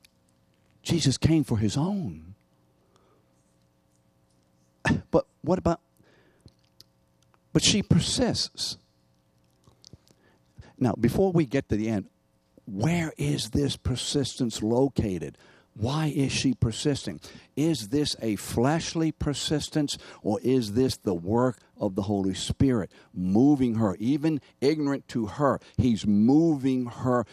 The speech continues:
to press in to Jesus. You see, this shows that someone must seek Jesus in order to be saved. No, it does not show that. This shows that the Holy Spirit is pushing someone into the presence of Jesus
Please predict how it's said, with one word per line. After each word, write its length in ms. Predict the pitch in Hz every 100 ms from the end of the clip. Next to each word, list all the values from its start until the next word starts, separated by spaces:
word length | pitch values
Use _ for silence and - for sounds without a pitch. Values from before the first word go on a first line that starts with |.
| -
to 120 | - -
press 380 | - 117 110 -
in 340 | 123 120 117 - _
to 140 | 104 104
Jesus. 500 | 120 120 107 101 117
You 60 |
see, 180 | - 143 - -
this 180 | 131 160
shows 460 | - 139 131 131 - -
that 160 | 113 -
someone 520 | - 135 147 139 120
must 280 | 127 - -
seek 220 | 127 101
Jesus 480 | 135 127 110 101 98
in 120 | 101
order 320 | 98 104 101
to 100 | 95
be 180 | 95 104
saved. 500 | 92 151 120 80 73 - _
No, 320 | 95 101 135 135
it 100 | 98
does 260 | 117 98
not 240 | 113 120 -
show 260 | - 85
that. 200 | 82 - - -
This 220 | 101 131 -
shows 420 | 139 123 117 110
that 160 | 107
the 80 | -
Holy 340 | 92 123 123 113
Spirit 380 | - 135 98 - -
is 220 | 113 101
pushing 560 | - - 131 - 117 104
someone 640 | - 135 139 135 131 123
into 520 | 131 135 110 104 -
the 120 | 104 104
presence 520 | - 117 107 120 -
of 140 | 98
Jesus 480 | 82 131 117 92